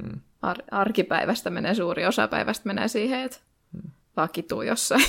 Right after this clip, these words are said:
Speaker 2: <laughs> missä ei tykkää olla.
Speaker 1: Jep, mieluummin ei, mieluummin
Speaker 2: Mm.
Speaker 1: ei.
Speaker 2: Tietty siitä saa aina rahaa, mut
Speaker 1: Joo.
Speaker 2: jos on, tuntuu, että on kidutusta se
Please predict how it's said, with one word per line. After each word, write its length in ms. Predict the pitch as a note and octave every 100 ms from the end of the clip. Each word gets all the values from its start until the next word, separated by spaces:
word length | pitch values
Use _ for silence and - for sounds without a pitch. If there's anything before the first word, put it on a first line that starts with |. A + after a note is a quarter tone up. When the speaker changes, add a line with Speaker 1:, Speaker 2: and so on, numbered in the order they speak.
| -
Speaker 2:
<laughs> 100 | G4+
missä 220 | A3+ -
ei 100 | G#3+
tykkää 360 | F#3+ F#3 - F3+
olla. 240 | - F#3+ A3+ - - -
Speaker 1:
Jep, 160 | A#2 - _
mieluummin 440 | A#2+ A2+ A2+ A2+ A2+
ei, 200 | A2+ A2+
mieluummin 400 | - - A#2+ -
Speaker 2:
Mm. 120 | G#2 G#2
Speaker 1:
ei. 60 | - _
Speaker 2:
Tietty 300 | - F3+ -
siitä 240 | A3+ G#3 G#3
saa 140 | A3 -
aina 220 | F#3 F3+
rahaa, 480 | F#3 F#3+ G#3+ G3 F#3
mut 260 | F#3 A3 - - - - - -
Speaker 1:
Joo. 80 | - - - - -
Speaker 2:
jos 200 | G3+ -
on, 160 | - - - G#3+ A#3 - - - -
tuntuu, 240 | F3 E3
että 140 | E3+ G3+
on 60 |
kidutusta 540 | G#3+ F3 F3 - - -
se 240 | - -